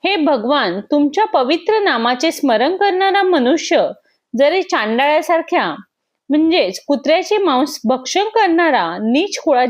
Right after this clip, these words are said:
जन्माला आला असला, तरी तो आत्मसाक्षात्काराच्या सर्वोच्च अवस्थेत स्थिर आहे. अशा मनुष्याने वैदिक विधिविधानानुसार सर्व प्रकारचे यज्ञ आणि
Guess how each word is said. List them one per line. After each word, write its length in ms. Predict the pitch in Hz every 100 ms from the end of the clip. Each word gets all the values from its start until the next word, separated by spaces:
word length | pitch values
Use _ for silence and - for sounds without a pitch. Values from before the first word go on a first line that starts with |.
| 226
जन्माला 400 | 196 185 208 240
आला 400 | - 220 196 226
असला, 520 | 254 269 320 320 196 - _ _ _ _
तरी 240 | 269 277 427
तो 320 | 370 254 -
आत्मसाक्षात्काराच्या 1400 | 247 285 294 403 392 302 202 - 262 254 277 277 277 349
सर्वोच्च 560 | 349 302 220 240 269 -
अवस्थेत 500 | 330 269 202 - 330 320
स्थिर 380 | - - 277 330
आहे. 360 | 226 196 156 135 _ _ _ _ _ _ _
अशा 300 | 254 262 359
मनुष्याने 680 | 359 285 208 220 330 302 339
वैदिक 500 | 370 233 190 254 254 _ _ _ _ _ - 208
विधिविधानानुसार 1400 | 226 196 330 349 240 185 254 302 415 392 359 349 226 165 - _ _ _
सर्व 340 | - 349 415
प्रकारचे 720 | 415 233 226 233 233 269 247
यज्ञ 360 | 233 233 - 392
आणि 240 | 359 339